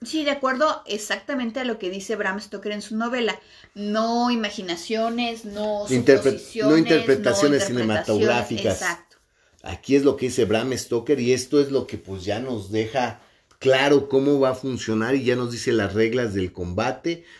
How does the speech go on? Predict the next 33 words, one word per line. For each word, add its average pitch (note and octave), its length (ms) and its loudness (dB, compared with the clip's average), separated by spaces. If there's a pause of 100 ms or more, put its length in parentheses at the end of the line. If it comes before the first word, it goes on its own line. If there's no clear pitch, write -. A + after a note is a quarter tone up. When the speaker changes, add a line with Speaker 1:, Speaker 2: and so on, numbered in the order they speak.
(140)
Speaker 2:
porque G#2 300 0
nos G#2+ 200 2
dice G#2+ 420 -4 (100)
qué G3 140 8
poderes A#2+ 480 -2
tiene, C#3+ 460 -2 (320)
nos B2 400 2
dice B2+ 360 0
qué F#3+ 180 4
debilidades A2 720 0
tiene, C3+ 480 -6
qué C#3+ 160 4
limitaciones G#2 840 -2
tiene. E3 380 -6 (320)
Nosotros G#2 420 -2
tenemos A#2 340 -2
veinticuatro A2 560 -2
horas B2 180 0
para F#2 260 -6
trabajar, C3 600 -4
él G2+ 160 -2
tiene F#2+ 320 -2
doce. - 400 -10 (960)
Speaker 1:
O G#3 140 2
menos. G3 480 -6
Speaker 2:
O A#2+ 60 2
menos. E2+ 680 -4 (260)
Sí, C#3+ 320 4
entonces B2+ 580 -2
sí B2 120 -2
lo C3 160 4
dice A2+ 240 -4
claramente. A#2+ 880 -2